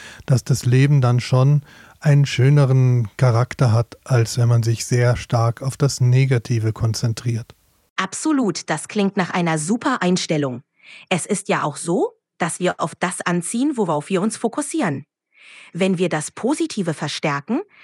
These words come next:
Speaker 2: fällt es uns leichter, Herausforderungen gelassener zu meistern. Wie setzt du das im Alltag konkret um?
Speaker 1: Na ja, ich versuche einfach den Tag zu beginnen, wie ja schon oft erwähnt, mit Meditation.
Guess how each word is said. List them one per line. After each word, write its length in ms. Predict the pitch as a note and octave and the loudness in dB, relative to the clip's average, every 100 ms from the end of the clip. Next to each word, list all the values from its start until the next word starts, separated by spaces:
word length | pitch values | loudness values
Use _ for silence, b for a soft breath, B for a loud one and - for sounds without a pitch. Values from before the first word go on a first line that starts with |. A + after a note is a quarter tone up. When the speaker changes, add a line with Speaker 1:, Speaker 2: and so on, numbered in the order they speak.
| b | b
Speaker 2:
fällt 320 | - F#3 F3+ | -6 -2 0
es 100 | F3 | -2
uns 240 | D#3+ D#3 - | -4 -6 -4
leichter, 500 | D#3 A3+ - D#4 E4 | -4 -4 -2 -2 -2
Herausforderungen 1040 | - F3 D3+ E3+ - G3+ G3+ G#3 A3+ C#4+ D4+ | -4 -2 -2 -4 -2 -2 0 0 0 0 0
gelassener 540 | C#4+ D4+ - F#3 C#3+ | -2 -2 -2 -4 -4
zu 140 | - | -4
meistern. 540 | D#3+ D3 D3 D#3 B2+ C#3 _ _ _ B B B B | -4 -4 -6 -6 -6 -10 _ _ _ B B B B
Wie 280 | E3 G#3+ F4 | -4 -2 0
setzt 340 | D#4+ D4+ - | -2 -6 -6
du 80 | C4 | -2
das 200 | A#3 G#3+ | -2 -2
im 160 | F3+ E3+ | -4 -4
Alltag 560 | D#3 E3 A3 B3+ - | -4 -6 -6 -6 -8
konkret 500 | - F#3+ - D#3+ D#3 | -6 -6 -4 -6 -6
um? 280 | C#4+ F4 E3 - - | -4 -4 -6 -4 2
Speaker 1:
Na 100 | D#3 | 6
ja, 300 | D#3+ F3+ A#2+ | 6 6 6
ich 280 | A2+ - - | 2 0 0
versuche 640 | C3 A#2 C#3 D3+ C#3+ A#2+ - _ _ _ _ | 0 2 2 4 2 0 -6 _ _ _ _
einfach 400 | - B2+ B2 B2 | 2 2 4 2
den 220 | - A#2+ | 2 2
Tag 300 | - A2+ C3 | 2 0 0
zu 120 | - B2+ | 0 0
beginnen, 480 | A2+ B2+ D3+ D3 | 2 4 6 6
wie 80 | A#2 | 4
ja 140 | A#2 A#2 | 2 2
schon 240 | A#2+ A2+ | 2 0
oft 280 | A2+ - - | 0 -4 -4
erwähnt, 460 | A#2+ A2 C3 D3 | -2 2 2 4
mit 180 | C3 A2+ | 0 0
Meditation. 840 | B2+ A#2+ A2+ A#2+ - A2+ B2 D3+ | 0 0 0 -2 0 2 4 4